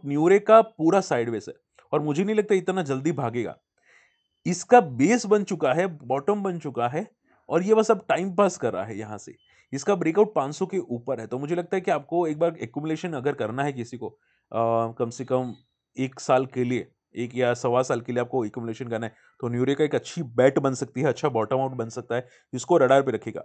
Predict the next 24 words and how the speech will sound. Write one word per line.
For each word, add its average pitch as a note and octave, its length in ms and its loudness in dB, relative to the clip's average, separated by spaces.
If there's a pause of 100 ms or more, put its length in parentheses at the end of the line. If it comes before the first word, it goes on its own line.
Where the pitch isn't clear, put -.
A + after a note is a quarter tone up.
(180)
ठीक B2 120 -6
है। F3+ 100 6
आप, C#3 240 8
आप B2 440 2
देखोगे C3 320 -2
आरएसआई B2+ 340 0
फ़ोर्टी B2 380 -8
हो A#2 160 -4
चुका B2 320 0
है C3 200 -2 (360)
मंथली A#2+ 340 -2
चार्ट A#2+ 260 0
पे, A#2+ 160 -2 (300)
काफ़ी A#2+ 240 4
टाइम B2 180 2
स्पेंड B2 260 -6
कर B2 180 0
चुका B2+ 280 0
है, C3+ 160 -2
फंडामेंटली B2 580 -2
मैंने A#2+ 200 -4
देखा A#2 260 -4
है D3 100 0
कंपनी, A#2+ 380 -8